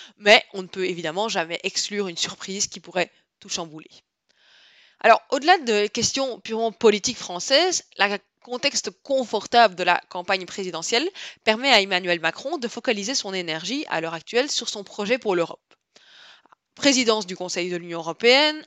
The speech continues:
interlocuteur de Vladimir Poutine, organisateur du con-, du sommet de Versailles, Macron est finalement actuellement sur tous les fronts. Il voit la situation actuelle comme l'occasion de mettre la France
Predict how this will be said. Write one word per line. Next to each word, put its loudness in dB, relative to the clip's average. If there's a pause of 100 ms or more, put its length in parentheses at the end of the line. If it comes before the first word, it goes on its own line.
interlocuteur -4
de -8
Vladimir -8
Poutine, -8 (100)
organisateur 0
du -14
con-, -12 (400)
du -12
sommet -2
de -10
Versailles, 2 (380)
Macron -2 (160)
est -2
finalement 0 (440)
actuellement -2
sur -2
tous -2
les 6
fronts. -8 (840)
Il -4
voit 0
la 8
situation 0
actuelle 2
comme -6 (480)
l'occasion 0
de -8
mettre -2
la 2
France -2